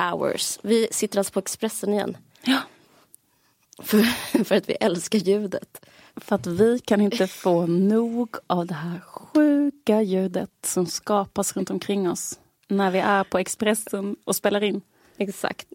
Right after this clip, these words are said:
Speaker 1: Det, det är så himla så redaktions-, det är väldigt, jag vet, kan inte adjektiv för tidningigt.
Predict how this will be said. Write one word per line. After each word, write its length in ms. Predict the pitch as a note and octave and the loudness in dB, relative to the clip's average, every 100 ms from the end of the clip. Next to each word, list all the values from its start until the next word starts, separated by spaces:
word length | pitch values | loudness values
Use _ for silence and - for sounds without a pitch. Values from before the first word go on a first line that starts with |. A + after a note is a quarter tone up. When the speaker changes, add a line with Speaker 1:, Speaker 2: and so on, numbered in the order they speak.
| - | -16
Speaker 1:
Det, 280 | - G3 G#3+ | -8 0 2
det 160 | - A#3+ | 4 2
är 60 | |
så 100 | A3+ | 2
himla 340 | B3+ C4 A3+ G#3+ | 2 2 2 2
så 280 | G3+ F#3 F#3 | 4 4 2
redaktions-, 1000 | F#3+ G3 - C4 G#3+ F#3+ F#3+ - A3+ - | 2 0 0 0 2 2 0 -2 -4 -2
det 120 | G#3 | 0
är 20 | |
väldigt, 240 | A3+ G#3+ - - - - _ _ _ _ | 0 0 -6 -20 -20 -20 _ _ _ _
jag 100 | A3 | 2
vet, 140 | A3 | 2
kan 120 | - A#3 | 2 0
inte 100 | - | 0
adjektiv 500 | A3 F#3+ F#3+ - G3 | 0 0 -2 0 0
för 100 | F#3 | 0
tidningigt. 920 | - - A3 F#3 F#3+ A3 E3 - - | -4 0 2 2 2 2 0 -6 -12